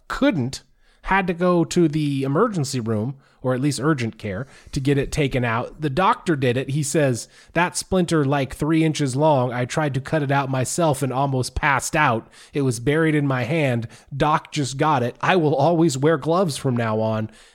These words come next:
Uh, and the fight's still on. I ain't no bitch." So if you were worried about him pulling out of his fight, uh, he's not going to do that. He will still fight. He has posted a rather gruesome set of pictures here of himself getting the, uh, getting the splinter taken out of his hand. But man, I'm just saying, maybe,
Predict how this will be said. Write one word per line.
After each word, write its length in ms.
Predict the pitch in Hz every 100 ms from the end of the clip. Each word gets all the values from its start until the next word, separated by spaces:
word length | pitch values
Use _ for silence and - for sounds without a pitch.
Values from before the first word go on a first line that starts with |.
| -
Uh, 240 | 120 120 135
and 180 | 139
the 80 | 131
fight's 360 | - 156 147 -
still 280 | - 143 135
on. 220 | 131 127
I 160 | 117
ain't 180 | 123 117
no 140 | 113 101
bitch." 300 | 123 104 -
So 180 | 135
if 100 | 110
you 100 | 156
were 40 | 139
worried 300 | 160 185 139
about 260 | 120 107
him 160 | 107 110
pulling 300 | - 131 113
out 140 | 107
of 100 | 98
his 180 | 104 95
fight, 320 | - 113 92 - - -
uh, 140 | 110 104
he's 220 | 131 117
not 200 | 127 107
going 160 | 110 92
to 40 |
do 200 | 90 104
that. 220 | 95 92
He 100 | 131
will 120 | 113
still 260 | 101 - 101
fight. 280 | - 110 104
He 120 | 147
has 100 | 127
posted 460 | 180 170 - 123 - - -
a 80 | 123
rather 480 | 135 143 131 123 - _ _ 147
gruesome 640 | 139 170 185 - 147 127
set 220 | - 139
of 100 | 113
pictures 540 | 170 - - 101 95
here 360 | - 113 98 95 _ _
of 300 | - 120 110
himself 480 | 117 113 - 117 -
getting 280 | 131 117 113
the, 240 | 107 104
uh, 220 | 101 98 92 _ _ _ -
getting 220 | 151 127
the 80 | 113
splinter 460 | - 143 135 113 104
taken 320 | 135 131 117
out 160 | 107
of 80 | 98
his 140 | 104 113
hand. 300 | 143 113 101
But 120 | 123
man, 200 | 185 185
I'm 140 | 277
just 200 | 220 135
saying, 220 | 156 117
maybe, 280 | 160 196 175